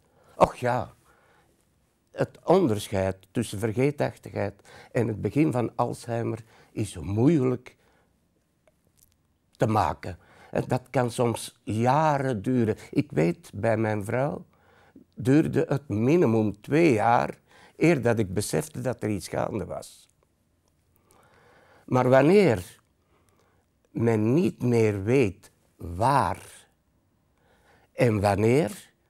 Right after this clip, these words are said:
dan moet je een klein beetje beginnen verontrust te zijn.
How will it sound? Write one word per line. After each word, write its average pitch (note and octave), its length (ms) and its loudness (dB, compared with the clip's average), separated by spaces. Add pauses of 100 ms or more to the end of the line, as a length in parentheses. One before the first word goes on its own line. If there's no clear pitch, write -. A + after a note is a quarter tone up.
(680)
dan F3+ 600 0 (580)
moet E3 280 -4
je - 100 -12
een - 120 -16
klein D#3+ 320 -2
beetje C#3+ 320 -6 (340)
beginnen C3+ 520 -4
verontrust A2+ 720 -4
te F#2+ 100 -6
zijn. E2+ 380 -6